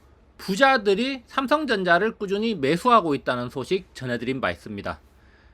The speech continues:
자, 그리고 삼성전자 주가, 부자들의 판단이 옳았다는 걸 증명하듯이,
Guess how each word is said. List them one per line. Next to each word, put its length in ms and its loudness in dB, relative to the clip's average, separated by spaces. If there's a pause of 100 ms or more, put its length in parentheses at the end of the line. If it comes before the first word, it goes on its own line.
(160)
자, 140 0
그리고 480 2
삼성전자 760 -2
주가, 400 -6 (260)
부자들의 540 6
판단이 440 0
옳았다는 500 0
걸 140 -2
증명하듯이, 760 -4